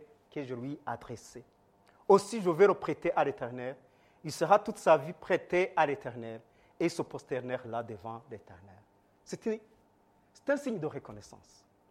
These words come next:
envers Dieu de ce qu'il a fait. Il dit, « Je vais la prêter à Dieu. » Moi, j'aime ce mot. « Je vais prêter mon enfant à l'Éternel. »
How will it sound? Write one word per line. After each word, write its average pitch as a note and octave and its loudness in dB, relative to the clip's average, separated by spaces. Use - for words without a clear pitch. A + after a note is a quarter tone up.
envers C#3+ -8
Dieu G#2+ -18
de C#3+ -12
ce D#3 -10
qu'il D3 -10
a A#2+ -4
fait. - -20
Il A3 4
dit, « A3 0
Je F3 2
vais G#3 8
la D3+ 6
prêter E3+ -2
à C3 0
Dieu. » A2 -12
Moi, F#3+ 4
j'aime F3 2
ce - -4
mot. « D3+ 0
Je D3+ -6
vais E3 0
prêter E3 -2
mon D#3+ 2
enfant C#3 -2
à C#3 2
l'Éternel. » A#2 -10